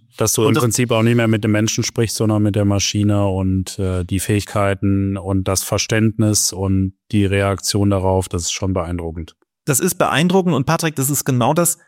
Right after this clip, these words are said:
Speaker 2: was ich meinte. Jetzt weißt du das und ich weiß das und wir finden's toll. Frag mal rum auf der Straße, wie viele Leute das schon mal so bewusst erfahren haben,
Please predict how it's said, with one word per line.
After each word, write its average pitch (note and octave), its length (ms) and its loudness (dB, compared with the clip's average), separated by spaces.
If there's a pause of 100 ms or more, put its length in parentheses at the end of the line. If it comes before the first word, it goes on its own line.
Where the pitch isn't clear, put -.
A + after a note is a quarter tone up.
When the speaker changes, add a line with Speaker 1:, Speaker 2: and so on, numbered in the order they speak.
(100)
Speaker 2:
was C#3 140 0
ich D3 160 -2
meinte. D3+ 460 2 (460)
Jetzt B2+ 260 0
weißt C3 340 2
du F3 140 2
das G3+ 180 2
und B2 240 0
ich D#3+ 180 0
weiß F#2+ 280 0
das - 420 -2 (220)
und A2+ 160 2
wir C#3+ 100 2
finden's A2+ 480 -2
toll. F2 320 0 (1040)
Frag - 420 -4
mal A#2+ 160 2
rum C#3 640 0 (680)
auf A2+ 160 -2
der B2+ 140 2
Straße, C#3 680 0
wie B2 160 2
viele C#3 220 2
Leute C3+ 520 2
das A2+ 380 -4
schon C3+ 160 0
mal B2 300 2
so C3+ 360 2
bewusst A#2 440 0
erfahren A#2+ 460 0
haben, F#2+ 720 -2